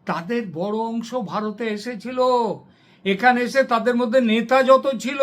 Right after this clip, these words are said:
তার থেকে কর্মী ছিল অনেকশো গুণ বেশি। এবার ভারতে এসেছে শুধু বেশিরভাগ নেতারা, কর্মীরা, তারা আসেনি। এবার সেবার বর্ডার খোলা ছিল,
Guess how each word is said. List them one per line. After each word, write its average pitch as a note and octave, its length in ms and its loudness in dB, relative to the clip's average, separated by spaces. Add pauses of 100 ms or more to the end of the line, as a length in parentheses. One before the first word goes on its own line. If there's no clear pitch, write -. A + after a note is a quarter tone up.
(640)
তার A3 280 -2
থেকে C4 220 -4
কর্মী A#3+ 460 -2
ছিল C4 200 -6
অনেকশো C#4 1000 0 (320)
গুণ D#4+ 540 4
বেশি। F3+ 600 0 (800)
এবার G#3 360 -6
ভারতে F#3+ 500 -10
এসেছে G3+ 420 -10
শুধু G#3 540 -8 (400)
বেশিরভাগ F3+ 640 -8
নেতারা, D#3 640 -6 (1120)
কর্মীরা, B3 800 4 (440)
তারা F3+ 220 -8
আসেনি। F#3+ 720 -6 (260)
এবার A3 320 2
সেবার A3 340 -4
বর্ডার G#3 400 0
খোলা A3 360 -2
ছিল, F#3+ 440 -2